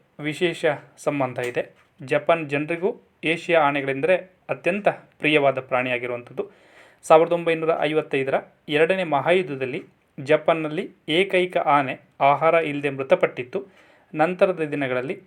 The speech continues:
ಜವಾಹರಲಾಲ್ ನೆಹರು ಅವರು ಜಪಾನ್‌ಗೆ ಆನೆಗಳನ್ನ ಕೊಡುಗೆಯಾಗಿ ನೀಡಿದ್ರು ಅನ್ನುವಂಥದ್ದನ್ನ ನಾವು ಸ್ಮರಿಸಬಹುದು. ವಿಡಿಯೋ ನೋಡಿದ್ದಕ್ಕಾಗಿ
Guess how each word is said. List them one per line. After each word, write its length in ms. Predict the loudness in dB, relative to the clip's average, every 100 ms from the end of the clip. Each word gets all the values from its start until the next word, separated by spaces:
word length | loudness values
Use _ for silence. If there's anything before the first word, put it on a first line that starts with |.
| _ -4
ಜವಾಹರಲಾಲ್ 640 | 0 2 2 0 -2 -6
ನೆಹರು 400 | -6 -8 -6 -4
ಅವರು 300 | -4 -6 -8 _ _ _
ಜಪಾನ್‌ಗೆ 600 | 0 2 4 4 2 -4 -6 _ 0
ಆನೆಗಳನ್ನ 520 | 2 2 0 0 -2 -6 -12 _
ಕೊಡುಗೆಯಾಗಿ 720 | -8 -6 -4 -4 -4 -8 _ _
ನೀಡಿದ್ರು 460 | -6 -2 -2 -2 -2
ಅನ್ನುವಂಥದ್ದನ್ನ 500 | -2 -8 -8 -4 -4 -6 -10 -20 -12 -4
ನಾವು 360 | -2 -2 -6 -14 -14
ಸ್ಮರಿಸಬಹುದು. 640 | -4 -4 -4 -14 -14 -14 -14 _ _ -20 _ _ -2
ವಿಡಿಯೋ 240 | 2 4 4
ನೋಡಿದ್ದಕ್ಕಾಗಿ 680 | 4 2 4 4 4 -4